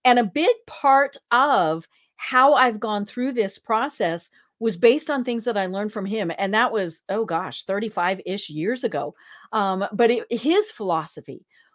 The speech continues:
was, it was very different at the, at that point in time than what, you know, that what a lot of doctors said. And,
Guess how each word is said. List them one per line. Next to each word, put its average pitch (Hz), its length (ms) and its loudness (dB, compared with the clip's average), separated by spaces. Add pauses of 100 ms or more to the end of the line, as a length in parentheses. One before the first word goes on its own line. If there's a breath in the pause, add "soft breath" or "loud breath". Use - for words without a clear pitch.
(180)
was, 214 640 2 (640)
it 247 80 0
was 220 100 0
very 285 220 0
different - 560 -8 (160)
at 196 220 0
the, 185 220 0
at 202 180 -2
that 220 220 0
point 233 200 -4
in 202 80 -12
time 180 480 -4
than 196 340 0
what, 202 220 0 (120)
you 220 140 -4
know, 170 260 -2 (320)
that 196 200 2
what 185 340 -4
a 180 40 2
lot 180 260 4
of 226 60 -4
doctors 180 420 -4
said. 185 420 -2 (540 soft breath)
And, 226 580 2